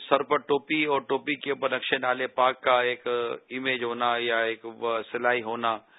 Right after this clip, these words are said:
اس طرح کی بات چلی۔ امیر سنت نے ایک اپنا موقف بیان کیا،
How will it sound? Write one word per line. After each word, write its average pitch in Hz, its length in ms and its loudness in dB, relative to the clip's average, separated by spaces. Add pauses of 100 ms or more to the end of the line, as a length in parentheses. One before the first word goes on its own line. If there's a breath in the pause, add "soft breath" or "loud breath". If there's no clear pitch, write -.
(320 loud breath)
اس 143 140 0
طرح 139 220 0
کی 127 120 -8
بات 120 260 2
چلی۔ 123 140 -2
امیر 151 280 0
سنت 143 300 -2
نے 143 80 0
ایک 135 80 -4
اپنا 135 240 -2
موقف 131 480 -2
بیان 120 320 -4
کیا، 101 300 -16